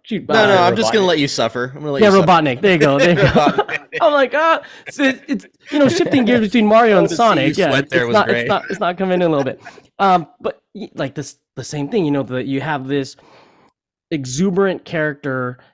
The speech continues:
Speaker 1: in Mister Robotnik, played by Jim Carrey. You have this exuberant person, Jack Black, playing
Speaker 2: Right.
Speaker 1: Bowser. I think they just, it made it work, you know, and
Speaker 2: Right.
Speaker 1: then the supporting cast around it. And I don't even call them, don't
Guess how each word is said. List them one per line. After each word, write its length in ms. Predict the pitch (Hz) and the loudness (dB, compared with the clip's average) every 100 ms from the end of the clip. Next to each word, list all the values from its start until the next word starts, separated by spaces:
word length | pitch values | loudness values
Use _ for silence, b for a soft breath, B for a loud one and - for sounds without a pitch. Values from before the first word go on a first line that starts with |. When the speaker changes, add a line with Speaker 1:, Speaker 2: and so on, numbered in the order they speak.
| _ | _
Speaker 1:
in 140 | 139 135 | -6 -4
Mister 320 | 143 160 139 | -4 -6 -6
Robotnik, 580 | 120 127 110 131 127 - | -4 -6 -6 -8 -10 -10
played 340 | 147 147 127 | -6 -6 -4
by 160 | 135 131 | -6 -6
Jim 300 | 113 135 117 | -8 -8 -8
Carrey. 340 | - 131 127 | -8 -6 -4
You 100 | 127 | -4
have 160 | 135 127 | -4 -4
this 200 | 139 - | -6 -6
exuberant 840 | 143 123 123 175 160 165 160 156 b b b b _ _ _ _ _ | -10 -8 -2 0 2 2 2 0 b b b b _ _ _ _ _
person, 580 | 190 202 - 147 127 143 B B - | 0 0 0 -4 -4 -6 B B -12
Jack 320 | 131 170 156 | -4 -2 -2
Black, 540 | 156 165 151 143 _ _ | -2 -2 -2 -4 _ _
playing 280 | 170 165 143 | -4 -2 -2
Speaker 2:
Right. 60 | |
Speaker 1:
Bowser. 380 | 151 175 156 151 - | 0 0 0 -4 -8
I 80 | 151 | -6
think 280 | 185 147 | -4 -4
they 200 | 156 165 | -4 -2
just, 420 | 165 - 180 160 - | -4 -2 -2 -2 -4
it 120 | 180 | -4
made 260 | 175 160 175 | -2 -2 -4
it 120 | 170 | -6
work, 580 | 131 135 151 123 - - _ _ | -8 -8 -6 -8 -14 -20 _ _
you 80 | 135 | -8
know, 280 | 135 127 104 _ - | -8 -8 -12 _ -10
and 160 | 160 | -6
Speaker 2:
Right. 60 | 156 | -4
Speaker 1:
then 200 | 160 156 | -4 -4
the 140 | 147 143 | -6 -8
supporting 640 | - 160 - 190 196 180 | -10 -12 -8 -4 -2 -4
cast 340 | 170 175 156 143 | -4 -8 -6 -6
around 280 | 139 165 | -4 -4
it. 40 | 147 | -4
And 80 | 160 | -6
I 40 | |
don't 100 | 202 | -6
even 140 | 165 | -6
call 180 | 139 160 | -8 -10
them, 140 | 135 120 - _ | -10 -12 -18 _
don't 260 | - 127 - | -12 -12 -12